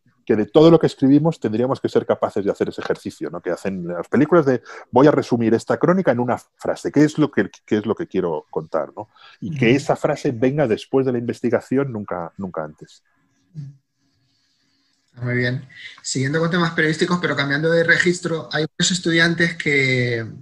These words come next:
Speaker 2: que se, que nos, nos preguntan, que te preguntan sobre lo que ha sido el, el, el cambio de modelo de,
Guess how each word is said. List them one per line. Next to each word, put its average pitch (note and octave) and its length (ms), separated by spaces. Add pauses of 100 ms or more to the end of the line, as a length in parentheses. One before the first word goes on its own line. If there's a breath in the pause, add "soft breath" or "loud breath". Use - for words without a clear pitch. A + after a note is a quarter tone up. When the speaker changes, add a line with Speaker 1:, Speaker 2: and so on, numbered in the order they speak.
(120)
Speaker 2:
que C3 120
se, A#2+ 600 (320)
que A#2+ 120
nos, A#2 140 (200)
nos A#2 200 (120)
preguntan, C3+ 400
que C#3+ 80
te B2+ 100
preguntan C#3 560 (440 loud breath)
sobre A#2+ 800
lo A#2 120
que A#2+ 60
ha B2 80
sido C#3 300
el, A#2+ 420
el, A#2 400
el A2+ 160
cambio B2+ 260
de C3 120
modelo B2+ 420
de, A#2+ 460